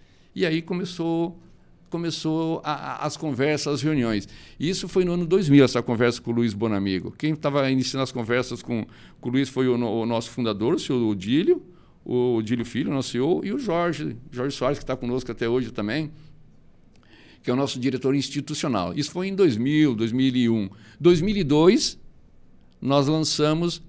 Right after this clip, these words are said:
essas variedades. As primeiras variedades dessa parceria foram lançadas em dois mil e dois,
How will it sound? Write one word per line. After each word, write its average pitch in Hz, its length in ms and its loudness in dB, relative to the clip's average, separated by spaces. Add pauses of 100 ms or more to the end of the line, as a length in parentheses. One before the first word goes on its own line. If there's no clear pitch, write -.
essas 143 380 -4
variedades. 135 580 -2
As - 160 -4
primeiras 143 500 -2
variedades 135 720 0
dessa 131 300 -2
parceria 120 720 2 (340)
foram 147 360 4
lançadas 131 500 0
em 139 80 0
dois 131 220 2
mil 143 140 0
e 226 60 2
dois, 113 440 8